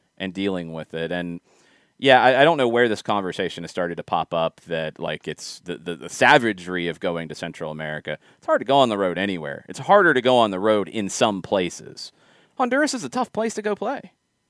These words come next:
It is. It, it's, it's a tough place to go play. That's why the last time they played there, it was a draw. Time before that, it was a loss. Go back to two thousand nine. That was the last U S win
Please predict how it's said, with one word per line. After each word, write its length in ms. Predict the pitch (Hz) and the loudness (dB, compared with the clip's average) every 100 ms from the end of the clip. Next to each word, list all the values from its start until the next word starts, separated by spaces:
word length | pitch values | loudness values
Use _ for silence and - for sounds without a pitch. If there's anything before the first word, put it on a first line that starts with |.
| _ _ | _ _
It 140 | - | -6
is. 480 | 180 262 - - - _ | -4 -6 -10 -18 -20 _
It, 140 | 113 | -2
it's, 340 | - 131 - - | -2 -4 -8 -6
it's 200 | 139 - | -6 -6
a 80 | 165 - | -10 -10
tough 240 | - 127 | -8 -4
place 240 | - 156 - | -2 -2 -2
to 80 | |
go 140 | 196 208 | -8 -6
play. 260 | - 240 | -2 -2
That's 180 | 139 - | -2 -6
why 300 | 82 92 104 | -2 4 4
the 100 | 117 | 4
last 260 | 95 107 - | 2 0 0
time 180 | 123 120 | -2 -2
they 100 | 113 | -4
played 300 | - 113 101 | -2 -2 0
there, 140 | 117 | -2
it 40 | |
was 140 | 107 101 | -2 -8
a 40 | |
draw. 360 | 82 80 131 233 _ _ _ _ - | -10 -2 -2 -2 _ _ _ _ -2
Time 180 | 110 | -2
before 260 | 120 113 117 | -2 0 2
that, 200 | 107 131 | 4 4
it 60 | 107 | 2
was 100 | 143 | -2
a 60 | |
loss. 480 | 147 214 - - - _ _ _ _ _ - | -2 -2 -2 -10 -20 _ _ _ _ _ -2
Go 100 | 110 | 2
back 140 | 120 | 2
to 60 | 113 | -2
two 140 | 143 | -4
thousand 440 | 143 143 143 135 131 | 0 0 0 -2 0
nine. 420 | 160 156 67 60 | 0 -2 -6 -10
That 160 | 85 | -10
was 140 | 110 107 | -10 -4
the 100 | 107 | -2
last 340 | 98 98 - | -2 -4 -8
U 160 | 98 98 | -6 -4
S 200 | 101 - | -4 -6
win 460 | 101 175 82 87 | -4 -4 -6 -12